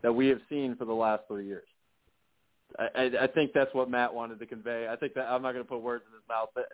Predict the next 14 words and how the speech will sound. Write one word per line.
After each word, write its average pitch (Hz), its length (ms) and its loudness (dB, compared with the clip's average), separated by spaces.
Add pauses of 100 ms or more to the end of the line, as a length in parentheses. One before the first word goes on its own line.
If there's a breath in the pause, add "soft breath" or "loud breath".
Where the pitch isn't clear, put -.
(100)
there's 143 160 2 (120)
just 147 120 -2 (100)
no 151 520 4
possible 127 520 -2
way 120 300 -2 (420)
that 123 180 2
Avonte 135 500 2
Williams 120 420 -4
could 117 160 -8
play 113 220 2 (100)
any 185 280 0
worse. 123 300 -2 (1160)
Any 170 240 4
worse. 123 240 4